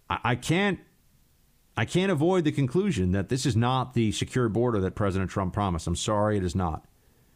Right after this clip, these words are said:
We are at Obama levels of illegal crossings right now. We are at, um, you know, the illegal immigration equivalent of defcon two.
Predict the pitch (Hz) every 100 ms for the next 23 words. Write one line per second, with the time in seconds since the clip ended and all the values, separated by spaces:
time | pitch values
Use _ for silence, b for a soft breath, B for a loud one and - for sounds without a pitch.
0 | b b 107 127 120 113 107 104 - 95
1 | 80 117 123 123 120 117 117 107 107 98
2 | 110 104 104 - 110 107 110 104 110 110
3 | 95 110 113 113 104 110 104 101 98 92
4 | 95 92 87 b b b b b b -
5 | 82 87 82 85 - - _ - 90 120
6 | 92 95 98 113 135 127 101 113 117 107
7 | 98 - 113 104 92 80 117 - 117 92
8 | 78 - 98 71